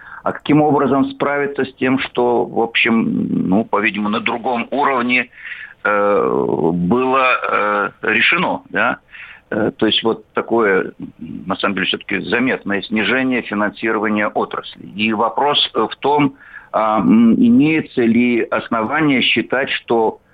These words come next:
э, отрасль не, э, не пострадает так, чтобы говорить о её деградации. Мне кажется, что такие основания, э, вот утверждать, что всё-таки, э, не будет каких-то, м, ну, тяжёлых,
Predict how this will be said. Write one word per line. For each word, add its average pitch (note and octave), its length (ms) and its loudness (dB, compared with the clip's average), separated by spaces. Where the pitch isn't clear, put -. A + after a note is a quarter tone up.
э, G2 380 4
отрасль C3 920 0
не, A#2+ 480 2
э, G#2 420 0
не C3 180 4
пострадает C#3 840 -2
так, B2+ 220 -2
чтобы G#2+ 420 0
говорить G2+ 500 0
о G#2 120 2
её G2+ 240 2
деградации. G#2 800 -4
Мне C3+ 180 2
кажется, D3 360 -2
что - 160 -8
такие A#2+ 320 -2
основания, A#2 680 0
э, G2 500 0
вот F#2+ 400 -2
утверждать, G#2 540 -2
что - 160 -8
всё-таки, - 520 -4
э, G2 160 2
не G#2 260 4
будет A2+ 460 2
каких-то, - 680 -6
м, F2+ 340 0
ну, A2 220 0
тяжёлых, C#3 640 0